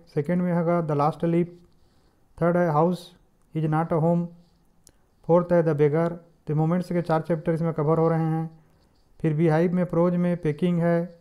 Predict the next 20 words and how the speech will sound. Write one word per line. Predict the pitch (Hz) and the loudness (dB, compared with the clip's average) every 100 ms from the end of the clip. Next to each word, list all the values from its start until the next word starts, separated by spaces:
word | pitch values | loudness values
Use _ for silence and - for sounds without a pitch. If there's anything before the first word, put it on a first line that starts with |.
| _ 147 | _ -4
रीच | 165 165 | -4 -2
फॉर | 165 | -2
द | 160 156 | 0 -2
टॉप | 147 156 160 | 0 0 0
है, | 160 160 | -2 -2
द | 143 | -2
बॉन्ड | 135 160 160 | -2 -2 -2
ऑफ | 151 | -2
लव | 151 156 156 | -2 -2 -2
है, | 160 160 - _ _ _ _ 165 | -2 -6 -14 _ _ _ _ -2
इफ | 185 - | -2 -2
आई | 147 165 180 | 0 2 2
वेयर | 165 165 165 | 2 2 2
यू | 160 170 175 | 2 2 2
है। | 165 170 170 - - _ _ _ _ _ _ _ _ _ 156 | 2 0 -4 -16 -20 _ _ _ _ _ _ _ _ _ -10
उसके | 151 190 | -2 0
बाद | 190 175 | 0 0
पोएम्स | 170 180 185 | 0 0 0
में | 185 175 | 0 0
देखिए, | 170 170 185 185 | 0 0 0 0